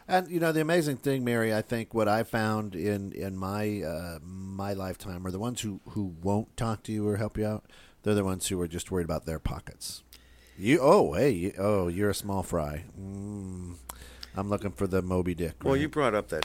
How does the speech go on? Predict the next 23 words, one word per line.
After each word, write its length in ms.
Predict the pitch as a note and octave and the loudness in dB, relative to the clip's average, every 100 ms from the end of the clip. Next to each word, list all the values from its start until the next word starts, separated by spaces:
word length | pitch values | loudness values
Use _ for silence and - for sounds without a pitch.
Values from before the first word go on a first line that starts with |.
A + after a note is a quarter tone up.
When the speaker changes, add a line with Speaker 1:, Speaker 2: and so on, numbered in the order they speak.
| - E3 | -4 -4
Speaker 2:
that 200 | F2+ - - - | -4 -4 -14 -10
the 100 | F#2+ | -8
comment 460 | - A2 G2+ F#2 E2+ | -4 0 0 0 -2
that, 180 | F2 - | -6 -6
you 80 | |
know, 100 | F2 | -6
I 60 | E2+ | -4
don't 220 | F#2 F#2 | -4 -4
drive 220 | G2+ F2+ | -4 -4
fancy 340 | - F#2 E2 F2 | -4 -8 -8 -10
cars, 340 | - F#2+ F#2 | -2 -2 0
live 120 | F2+ | -2
Speaker 1:
Yeah. 60 | G#2 | -4
Speaker 2:
in 80 | E2 | -4
big 180 | F2+ F2 | -8 -6
homes 280 | F#2 F2+ F2 | -6 -6 -8
and 180 | E2+ - - | -10 -10 -6
yachts 320 | F#2+ F#2 - | -6 -6 -6
and 100 | F2+ | -4
everything 300 | F2 F2 F2 | -4 -4 -4
else, 240 | F2+ F2 | -6 -6
and 100 | E2+ | -8
it's, 220 | F2 - | -10 -12